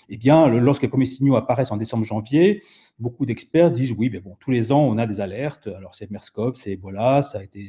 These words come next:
H un N un, ça sera, bon, ça sera, ça, on a des alertes qui ne donnent pas forcément lieu à, à des, des épidémies ou à des pandémies très, très graves,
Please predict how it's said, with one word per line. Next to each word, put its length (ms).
H 180
un 80
N 80
un, 120
ça 100
sera, 200
bon, 80
ça 400
sera, 320
ça, 160
on 100
a 60
des 140
alertes 460
qui 100
ne 60
donnent 160
pas 100
forcément 540
lieu 360
à, 200
à 20
des, 160
des 200
épidémies 420
ou 80
à 20
des 120
pandémies 340
très, 160
très 160
graves, 400